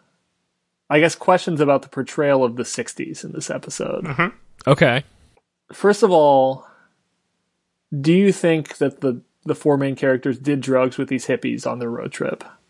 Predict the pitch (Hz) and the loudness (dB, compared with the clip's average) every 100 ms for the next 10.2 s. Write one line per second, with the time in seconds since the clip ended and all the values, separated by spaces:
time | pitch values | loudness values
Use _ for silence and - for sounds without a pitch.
0 | _ _ _ _ _ _ - 156 139 139 | _ _ _ _ _ _ 2 4 6 4
1 | 131 131 135 139 131 - - - - - | 2 0 -2 -2 -2 -2 -6 -6 -12 -20
2 | _ - - - - 160 175 - - 131 | _ -20 -20 -8 0 4 2 0 -4 -4
3 | 120 - 110 110 - _ _ _ _ - | -4 -12 -14 -14 -18 _ _ _ _ -6
4 | 139 123 147 160 - 143 139 135 - - | -2 2 4 2 2 0 0 0 -2 -2
5 | 117 113 113 110 101 101 98 95 - - | -2 0 -2 -4 -4 -6 -6 -8 -10 -12
6 | - _ _ _ - 196 - - 135 135 | -12 _ _ _ 2 2 0 -2 -2 -2
7 | 139 135 127 117 107 104 101 80 - 50 | -2 -4 -4 -4 -4 -2 -4 -6 -10 -12
8 | 50 50 98 - 143 135 - 113 98 - | -12 -12 -10 0 2 2 -2 -12 -12 -16
9 | - - - - - _ _ _ - - | -20 -18 -18 -20 -20 _ _ _ -2 2
10 | 107 104 | 2 2